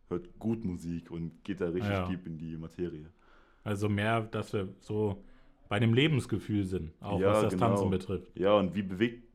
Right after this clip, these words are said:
Speaker 1: wie bewegt dich die Musik?
Speaker 2: Ja.
Speaker 1: Nicht, dass du jetzt irgendwie einer, einer Regel folgst, sondern was macht die mit dir?
Speaker 2: Ja.
Speaker 1: Und welche Emotionen bringt die Musik hervor? Und die bringst du auf die Fläche.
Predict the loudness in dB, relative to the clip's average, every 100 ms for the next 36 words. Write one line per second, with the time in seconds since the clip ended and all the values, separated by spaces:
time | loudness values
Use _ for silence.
0 | -2 0 2 2 0 0 -4 -4 -4 -2
1 | -2 -2 -6 -4 2 4 4 0 -4 -4
2 | -2 -2 -4 -4 0 0 0 -2 -4 -4
3 | -6 -2 -2 -2 -6 -12 -16 -16 -20 -16
4 | -8 -4 2 4 4 2 0 -2 -2 -2
5 | -4 -4 -6 -10 -20 -20 -12 -10 -2 0
6 | 0 -2 -4 -4 -6 -2 2 2 0 -6
7 | -8 -6 -4 -2 0 0 0 -2 -4 0
8 | 2 2 0 -6 -6 -6 -8 -10 -12 -4
9 | -4 -2 -2 -2 -6 -8 -8 -6 -4 -4
10 | -4 -4 -6 -6 -8 -6 -6 -8